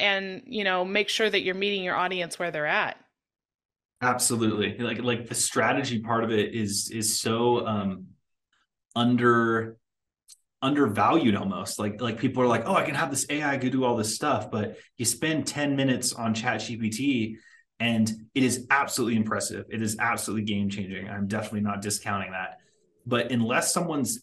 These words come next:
Speaker 2: thinking intentionally about how you're going to apply that capability,
Speaker 1: Right.
Speaker 2: it, it, it's like having, like, a really, really nice sports car and then just driving it through the neighborhood where the speed limit's fifteen miles an hour, right?
Speaker 1: For
Speaker 2: Like,
Speaker 1: sure, for
Speaker 2: you
Speaker 1: sure.
Speaker 2: have to, you have to have the capability to go implement it.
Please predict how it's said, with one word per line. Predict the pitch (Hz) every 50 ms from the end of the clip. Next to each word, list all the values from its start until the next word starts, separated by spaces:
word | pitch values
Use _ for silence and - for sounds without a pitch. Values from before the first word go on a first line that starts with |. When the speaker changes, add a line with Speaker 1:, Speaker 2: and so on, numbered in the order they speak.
| - -
Speaker 2:
thinking | - - - 139 143 135 - 143 135 123 117 113 120 - - _ _ _ _ _ _ -
intentionally | 127 113 110 - - 160 202 196 - 131 117 113
about | 110 113 107 -
how | - 120 120
you're | 120 117 117 117
going | 117 113 104
to | 110 113 101
apply | 98 - - - 117 120 131 127
that | 113 104 87 -
capability, | - 120 120 120 104 95 101 98 104 123 151 175 202 220 214 220 - - - _ -
Speaker 1:
Right. | 156 143 143 139 - -
Speaker 2:
it, | 120 117 - - _ -
it, | 117 - - -
it's | 131 127 - - 139
like | 139 139 135 -
having, | - - 135 131 131 139 131 127 123
like, | 117 113 117
a | 120 110 107 104 98 98 - - _ _ _ _ _ _ _ -
really, | 104 107 104 101 117 135 147 151 156 147 147 147 143
really | 127 117 131 143 139 135 127
nice | 120 117 113 120 123 - -
sports | - - - 117 120 117 120 -
car | - 151 151 165 180 185 185 - - - _ _ -
and | 113 113 120
then | 117 110
just | 127 113 - -
driving | - 113 120 120 127 127 127 123 120
it | 117 -
through | - 135 117
the | 113
neighborhood | 107 107 113 113 113 120 107 98 107 101 98
where | 98 101
the | 98 -
speed | - - - 117 117
limit's | 110 101 98 101 -
fifteen | - 101 95 - - 101
miles | 98 98 92 87 90 92 -
an | 90
hour, | 80 78 - - - - - -
right? | 101 98 98 110
Speaker 1:
For | - 190 - -
Speaker 2:
Like, | 107 101
Speaker 1:
sure, | - 196 190 180 180 175 117 - -
for | - - 202
Speaker 2:
you | 139 135 127 156
Speaker 1:
sure. | 170 151
Speaker 2:
have | - 156 143 - - -
to, | 147 135 123 - - 120
you | 120 117
have | - 143 139 -
to | -
have | - 139 131
the | 123 107
capability | 101 120 104 120 104 107 110 110 110
to | 107 107
go | 104 101 98
implement | 92 101 104 104 104 - - -
it. | -